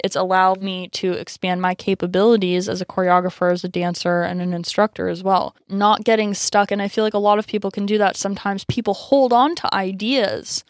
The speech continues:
that they want to share, but they're so scared that someone else is gonna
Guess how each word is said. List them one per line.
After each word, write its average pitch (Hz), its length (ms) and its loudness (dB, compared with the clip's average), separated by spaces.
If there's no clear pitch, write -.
that 202 220 0
they 202 500 2
want 202 420 0
to 196 120 -6
share, 226 420 2
but 190 180 -4
they're 185 80 0
so 240 420 2
scared 240 320 0
that 208 120 -4
someone 214 220 -2
else 196 180 -2
is 208 80 -6
gonna 185 380 -2